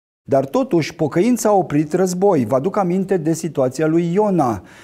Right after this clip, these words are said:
Iona este trimis de Dumnezeu la Ninive și le spune cea mai scurtă predică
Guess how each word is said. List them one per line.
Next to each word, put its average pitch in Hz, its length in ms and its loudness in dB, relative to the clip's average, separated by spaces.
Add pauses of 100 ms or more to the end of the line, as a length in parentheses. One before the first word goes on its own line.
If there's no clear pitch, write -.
(140)
Iona 175 380 2
este 156 240 0
trimis 147 320 0
de 156 100 0
Dumnezeu 139 400 2
la 170 100 4
Ninive 214 380 2
și 226 140 -6
le 190 100 2
spune 220 340 -2
cea 226 140 -2
mai 190 160 2
scurtă 190 320 -2
predică 135 760 0